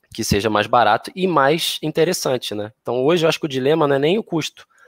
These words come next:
é como é que fica melhor. Se é com três D, se é com foto, se é com matte painting, se é com, enfim,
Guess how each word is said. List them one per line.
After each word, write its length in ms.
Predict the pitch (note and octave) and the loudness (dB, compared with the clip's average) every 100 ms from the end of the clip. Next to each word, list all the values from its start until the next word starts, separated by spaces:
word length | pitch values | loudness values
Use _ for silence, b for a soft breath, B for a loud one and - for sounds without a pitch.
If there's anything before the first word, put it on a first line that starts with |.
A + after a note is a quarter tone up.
| b | b
é 80 | B2 | 0
como 160 | D#3+ | 4
é 60 | E3+ | 2
que 80 | - | 2
fica 160 | F#3+ F#3 | 0 2
melhor. 440 | G#3 E3+ A#2 - _ _ _ _ | 4 6 4 0 _ _ _ _
Se 240 | - C3+ | -6 0
é 60 | C#3 | 0
com 140 | - | 0
três 260 | B2+ B2 A#2 | -2 -2 0
D, 280 | B2 G3+ A#3 b b b | 2 2 2 b b b
se 240 | - C3+ | -8 0
é 80 | C3 | 2
com 300 | B2+ B2+ A#2 | 2 -2 -4
foto, 400 | A2+ A#2+ C3+ D#3+ | 2 6 6 4
se 140 | - A#2 | -2 -4
é 40 | |
com 160 | - A2+ | -4 -4
matte 220 | G#2 - | -4 -2
painting, 380 | B2+ D3 - A#2+ | -2 -2 -4 -8
se 160 | - | -6
é 60 | G#2+ | -8
com, 400 | - G#2 G2 F#2+ | -6 -8 -8 -10
enfim, 320 | G#2+ - F2+ | -12 -12 -12